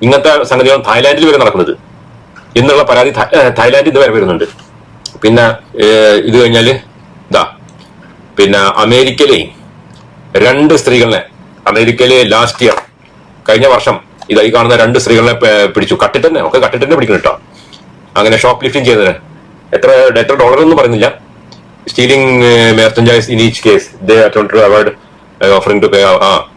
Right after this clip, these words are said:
അതന്നെ പി-, പിടിക്കപ്പെടുമ്പോ പിന്നെ ഞങ്ങൾ പൈസ തരാം, കൈക്കൂലി തരാം പറഞ്ഞിങ്ങനെ, ആ, ആ സ്വഭാവം കറക്റ്റ് ആയിരിക്കും. ഇന്ത്യയിൽ നിന്ന് പോകുന്ന ആൾക്കാർ സ്വഭാവം ഉണ്ടല്ലോ, അത് കൃത്യമായിരിക്കും, ഒരു തെറ്റുണ്ടാവില്ല. എവിടെ അമേരിക്കയിൽ പിടിച്ചാലും കാനഡയിൽ പിടിച്ചാലും ഓസ്ട്രേലിയയിൽ പിടിച്ചാലും ഞങ്ങൾ കൈക്കൂലി തരാം, പൈസ തരാന്ന് പറയും. അപ്പൊ അങ്ങനെ ചെയ്യുന്ന രണ്ട് സ്ത്രീകൾ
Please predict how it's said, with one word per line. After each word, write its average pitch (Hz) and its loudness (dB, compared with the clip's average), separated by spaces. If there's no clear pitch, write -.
അതന്നെ 113 0
പി-, 139 -6
പിടിക്കപ്പെടുമ്പോ 147 -2
പിന്നെ 127 -2
ഞങ്ങൾ 127 2
പൈസ 120 0
തരാം, 123 2
കൈക്കൂലി 127 0
തരാം 127 0
പറഞ്ഞിങ്ങനെ, 120 0
ആ, - 0
ആ 139 2
സ്വഭാവം 180 -2
കറക്റ്റ് 175 -2
ആയിരിക്കും. - -2
ഇന്ത്യയിൽ 117 0
നിന്ന് 143 2
പോകുന്ന 147 0
ആൾക്കാർ 131 0
സ്വഭാവം 147 0
ഉണ്ടല്ലോ, - -4
അത് 120 -2
കൃത്യമായിരിക്കും, 113 -2
ഒരു 113 0
തെറ്റുണ്ടാവില്ല. 117 0
എവിടെ 135 2
അമേരിക്കയിൽ 139 0
പിടിച്ചാലും 147 0
കാനഡയിൽ 131 2
പിടിച്ചാലും 135 0
ഓസ്ട്രേലിയയിൽ 139 0
പിടിച്ചാലും 131 0
ഞങ്ങൾ 127 2
കൈക്കൂലി 143 0
തരാം, 123 2
പൈസ 110 0
തരാന്ന് 123 0
പറയും. 80 -2
അപ്പൊ 117 -2
അങ്ങനെ 135 0
ചെയ്യുന്ന 127 0
രണ്ട് 117 -2
സ്ത്രീകൾ 110 0